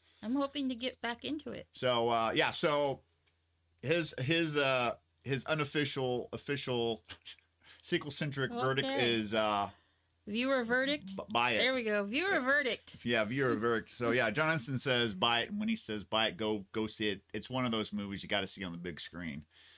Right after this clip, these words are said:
Speaker 2: He says the, uh, aerial combat scenes are insane. Plus, Tom Cruise wanted,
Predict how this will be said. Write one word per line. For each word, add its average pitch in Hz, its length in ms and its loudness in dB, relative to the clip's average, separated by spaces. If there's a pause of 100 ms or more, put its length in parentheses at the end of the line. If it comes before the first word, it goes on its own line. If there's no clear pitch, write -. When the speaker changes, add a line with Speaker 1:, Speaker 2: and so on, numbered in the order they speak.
(580)
Speaker 2:
He 107 100 -4
says 104 220 -2
the, 98 140 -6 (140)
uh, 95 300 -2
aerial 113 400 2
combat 104 440 -2
scenes 104 200 -4
are 92 100 -8
insane. 101 520 -4
Plus, 117 380 0 (100)
Tom 120 340 0
Cruise 120 680 -2 (420)
wanted, 104 680 2